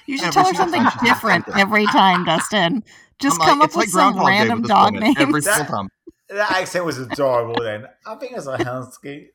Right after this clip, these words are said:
Speaker 2: <laughs> I mean, I thought it was a husky. Yeah, and
Speaker 1: You sure
Speaker 2: and then
Speaker 1: it's not
Speaker 2: she's
Speaker 1: a
Speaker 2: like,
Speaker 1: husky?
Speaker 2: and she goes like this.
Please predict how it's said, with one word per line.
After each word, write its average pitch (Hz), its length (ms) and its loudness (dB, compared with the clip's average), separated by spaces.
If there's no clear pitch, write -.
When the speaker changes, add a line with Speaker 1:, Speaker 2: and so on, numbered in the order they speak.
Speaker 2:
<laughs> - 220 -16
I 113 520 -4
mean, 117 260 -8
I - 140 0
thought - 180 -4
it 95 120 -14
was - 0 -
a - 60 -12
husky. 110 580 -8
Yeah, 120 260 -6
and 147 440 -4
Speaker 1:
You 262 140 2
sure 254 180 -2
Speaker 2:
and 247 80 2
then 269 60 2
Speaker 1:
it's - 100 -4
not 269 180 2
Speaker 2:
she's 240 40 2
Speaker 1:
a - 0 -
Speaker 2:
like, 262 120 2
Speaker 1:
husky? 269 480 -2
Speaker 2:
and 165 100 -6
she 202 160 -6
goes 185 260 -4
like 160 140 -2
this. 170 220 0